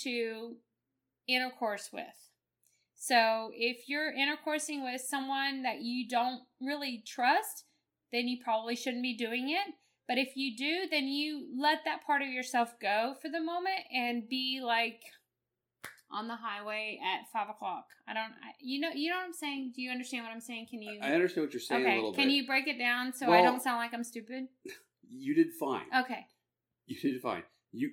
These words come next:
Speaker 2: you really, the, the one you went for really doesn't help with the whole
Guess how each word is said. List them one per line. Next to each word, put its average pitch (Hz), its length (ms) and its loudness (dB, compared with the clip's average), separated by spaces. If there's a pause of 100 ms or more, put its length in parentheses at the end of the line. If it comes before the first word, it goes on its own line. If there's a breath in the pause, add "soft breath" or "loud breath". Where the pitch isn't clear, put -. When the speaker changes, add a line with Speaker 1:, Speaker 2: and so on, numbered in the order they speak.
Speaker 2:
you 131 280 0
really, 180 280 8
the, 120 320 -2 (500)
the 127 80 -2
one 156 180 6
you 160 120 12
went 170 240 6
for 131 240 2
really 139 240 2
doesn't 123 260 0
help 127 220 0
with 117 100 -6
the 117 80 -6
whole 113 320 0